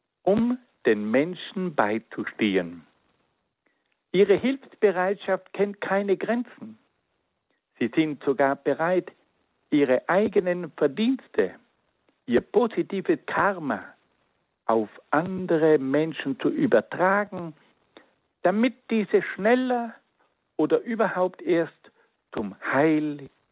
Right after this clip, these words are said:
gelangen können. Also die Bodhisattvas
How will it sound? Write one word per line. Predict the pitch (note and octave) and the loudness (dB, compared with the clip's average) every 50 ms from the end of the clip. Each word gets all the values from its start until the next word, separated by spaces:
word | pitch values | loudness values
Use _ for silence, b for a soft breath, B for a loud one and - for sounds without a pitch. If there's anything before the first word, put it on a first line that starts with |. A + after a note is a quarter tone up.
| _ - | _ -2
gelangen | - D3 C#3 A2 A2 A2+ A#2+ A#2 G#2 G2 G2 - | 0 0 0 0 -2 -4 -2 -4 -6 -6 -8 -6
können. | - - A2 F#2+ F2 E2 E2 E2 E2+ - _ _ _ _ _ _ _ _ _ _ _ _ _ _ _ _ _ _ _ _ _ _ _ _ | -4 -2 -2 -2 -4 -6 -8 -10 -14 -18 _ _ _ _ _ _ _ _ _ _ _ _ _ _ _ _ _ _ _ _ _ _ _ _
Also | - C3 C#3 - F3+ E3+ | 0 0 2 2 0 0
die | C#3+ E3+ D#3+ | 0 -2 -4
Bodhisattvas | - - - - G3+ G3 - F3 C#3+ - - - D#3+ E3+ - _ _ - E3+ D#3+ D3+ | -4 -2 0 2 2 2 2 -2 -2 -2 -4 -6 -6 -6 -6 _ _ -2 -2 -2 -2